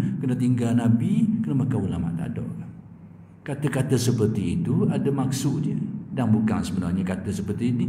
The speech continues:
Sejak dulu lagi sudah diungkapkan ulama. Maksud itu tu kena pakai tafsiran ulama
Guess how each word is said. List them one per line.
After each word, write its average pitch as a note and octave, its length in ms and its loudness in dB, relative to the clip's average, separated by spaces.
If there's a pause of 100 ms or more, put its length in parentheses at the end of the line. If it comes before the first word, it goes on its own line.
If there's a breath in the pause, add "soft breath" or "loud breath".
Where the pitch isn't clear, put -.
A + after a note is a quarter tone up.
(220 loud breath)
Sejak B2+ 320 0
dulu C#3 240 2
lagi C3 240 4
sudah G#2+ 320 2
diungkapkan G#2+ 560 0
ulama. A2+ 480 4 (720 loud breath)
Maksud C3 560 2
itu - 320 4
tu A2 240 0 (240 loud breath)
kena D3+ 240 0
pakai D3 640 2
tafsiran B2 600 2
ulama A#2 640 4